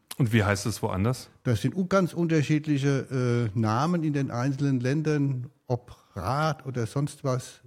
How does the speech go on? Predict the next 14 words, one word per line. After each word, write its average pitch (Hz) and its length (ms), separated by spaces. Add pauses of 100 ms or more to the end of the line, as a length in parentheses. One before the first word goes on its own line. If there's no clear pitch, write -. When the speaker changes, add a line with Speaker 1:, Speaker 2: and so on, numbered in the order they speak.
(500)
Speaker 2:
Aber 123 200
da 120 160
habe 147 120
ich - 100
mich 165 160
noch 143 100
nicht 151 360
durchgeguckt, - 640
denn 117 180 (140)
wirklich 110 340
in 127 120
jedem 139 260
Bundesland 147 580
anders. - 460